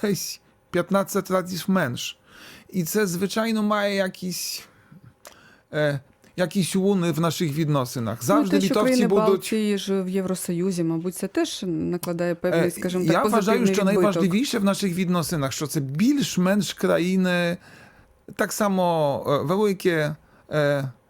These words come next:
Speaker 1: так сама, така сама кількість громадян, більш-менш, так, якби це рахувати. Е, і це досить dobra підстава до того, щоб ніхто не бачив
Speaker 2: Мгм.
Speaker 1: себе важливішим в тих відносинах.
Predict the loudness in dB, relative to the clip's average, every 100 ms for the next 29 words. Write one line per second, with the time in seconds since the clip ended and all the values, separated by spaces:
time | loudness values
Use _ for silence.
0 | _ _ -4 -2 0 0 0 -2 -4 -2
1 | 0 0 0 -2 -2 0 0 2 0 0
2 | 2 2 2 2 0 0 -4 -4 -4 -2
3 | -4 -2 0 0 0 -2 -2 -6 -14 _
4 | -20 -20 -20 -20 -6 -2 0 0 -4 _
5 | -2 0 0 -2 -4 -2 0 0 -2 0
6 | 0 0 -2 -6 -2 -2 -2 -6 -10 -14
7 | -18 -6 -4 0 -2 -2 -4 -2 -2 -2
8 | 0 0 0 0 -2 -4 -2 0 0 -2
9 | _ -4 -2 0 0 0 0 -2 -10 -12
10 | _ _ _ -4 -2 0 0 0 -2 -6
11 | -6